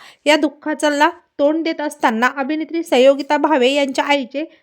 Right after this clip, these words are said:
कॅन्सरसारख्या गंभीर आजाराने निधन झाले. गंभीर आजार व आईचं अचानक या जगातून जाणं यामुळे अभिनेत्री संयोगिता भावे खूपच खचल्या, पण त्यांनी या कठीण काळावर मात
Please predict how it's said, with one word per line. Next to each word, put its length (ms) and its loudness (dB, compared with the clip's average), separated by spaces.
कॅन्सरसारख्या 720 0
गंभीर 380 2
आजाराने 420 0
निधन 380 -6
झाले. 280 -4
गंभीर 320 6
आजार 360 -2
व 80 -10
आईचं 360 -4
अचानक 460 -6
या 60 0
जगातून 560 -6
जाणं 300 -4
यामुळे 340 0
अभिनेत्री 540 -6
संयोगिता 500 0
भावे 380 -2
खूपच 360 -10
खचल्या, 380 -2
पण 180 -2
त्यांनी 280 -4
या 120 -6
कठीण 400 -8
काळावर 440 0
मात 220 -2